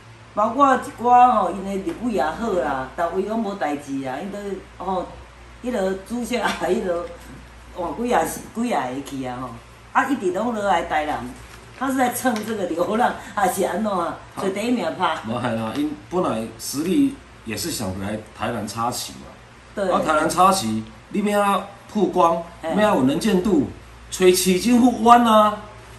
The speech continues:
Speaker 1: 哦。
Speaker 2: 找满意度好的市长，我咱
Speaker 1: 啊，你就大家都
Speaker 2: 咱的市长嘛，差不多拢排伫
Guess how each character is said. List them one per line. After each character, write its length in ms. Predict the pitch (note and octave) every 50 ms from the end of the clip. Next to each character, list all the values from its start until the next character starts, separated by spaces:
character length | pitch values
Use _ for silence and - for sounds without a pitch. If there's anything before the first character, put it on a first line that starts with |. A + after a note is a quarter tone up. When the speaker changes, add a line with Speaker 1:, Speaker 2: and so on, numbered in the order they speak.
| - -
Speaker 1:
哦。 480 | - G#3+ A3 A3 G#3 F#3+ F#3 D#3 C#3 C3
Speaker 2:
找 140 | - - F#3+ G3 G3 G3 F#3+ F#3+ - - - -
满 240 | - F3+ F3+ G3+ A3+ C4+
意 80 | C#4 C4
度 160 | - C#4+ B3+ G#3+ - - - - - - - - - -
好 400 | - - - C4+ C4 A#3+ G#3 F#3+
的 80 | F3+
市 240 | - - - D3+ D3+
长， 400 | - B3 A#3 G3+ F3+ - A#2+ A2+ - - - - -
我 180 | - A3+ A#3 - -
咱 80 | G3 G#3
Speaker 1:
啊， 180 | E4+ F#4 G4+ G#4
你 40 | -
就 120 | G#3+ C4+
大 180 | - A#3 G#3+ A3
家 80 | B3+
都 80 | B3+ B3+ - - - - -
Speaker 2:
咱 160 | F3+ G#3+ A3
的 60 | -
市 140 | - - C3+
长 140 | E3+ F#3+ F3+
嘛， 140 | D3 C3 B2
差 60 | B2+
不 80 | D#3+
多 100 | E3+ F3
拢 180 | D#3 E3 F3 F3 -
排 140 | D3 B2+
伫 60 | B2+